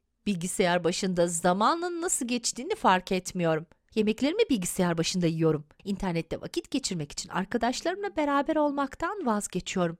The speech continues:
İnternette geçirdiğim süreyi azaltmak istediğimde bunu bir türlü başaramıyorum. Oyun yüzünden derslerimi ihmal ediyorum.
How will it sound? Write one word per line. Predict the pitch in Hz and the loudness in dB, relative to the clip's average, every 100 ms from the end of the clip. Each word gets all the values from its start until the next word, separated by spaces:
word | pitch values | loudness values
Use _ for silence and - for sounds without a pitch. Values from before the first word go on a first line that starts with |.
| _ | _
İnternette | 214 214 226 202 208 | -6 -2 -2 0 -2
geçirdiğim | 269 262 - 190 156 | -2 -2 -2 -6 -6
süreyi | 170 - 220 196 | -8 -2 -2 -2
azaltmak | 170 180 175 - 190 | -2 -2 -2 -4 -8
istediğimde | - - 214 240 208 143 | -6 -4 -2 -2 0 0
bunu | 202 220 170 | -2 -4 -6
bir | 208 - | -12 -4
türlü | 370 339 247 | 2 4 6
başaramıyorum. | 226 - 208 190 185 170 170 _ _ - | 6 6 4 4 2 2 -2 _ _ 0
Oyun | 220 285 | 4 4
yüzünden | 403 - 370 403 427 | 2 -2 -2 -2 0
derslerimi | 330 269 - 233 226 302 | 0 0 0 -2 -2 -2
ihmal | 466 339 - 233 269 | -6 -8 -6 -2 0
ediyorum. | 254 196 196 180 | 2 2 2 2